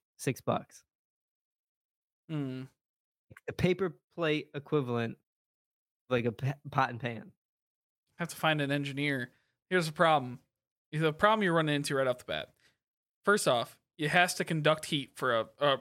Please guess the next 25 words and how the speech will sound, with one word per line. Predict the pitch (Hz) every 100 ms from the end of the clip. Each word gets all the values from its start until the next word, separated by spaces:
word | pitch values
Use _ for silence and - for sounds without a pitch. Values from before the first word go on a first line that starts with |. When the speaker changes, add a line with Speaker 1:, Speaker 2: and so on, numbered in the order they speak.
| 160
Speaker 2:
regular | 156 165 165 156
amount | 147 135
of | 123
time, | 143 104 85 123
right? | 135 123
Like | 139
a, | 131 117 - _ _ _ _ _ _ _ _ _ _ _ _ _ _
you | 165 180 220
have | 220 214
to | 185
tell | 196 180
people | 175 143 131
how | - 160 156
long | 143 143 139 113
it | 120
can | - 185 165 156
conduct | 165 151 143 -
heat | 165 -
for, | - 214 214
or | 151
else | 143 156
they're | 170
gonna | 151 143
use | 151 156
it | 147 117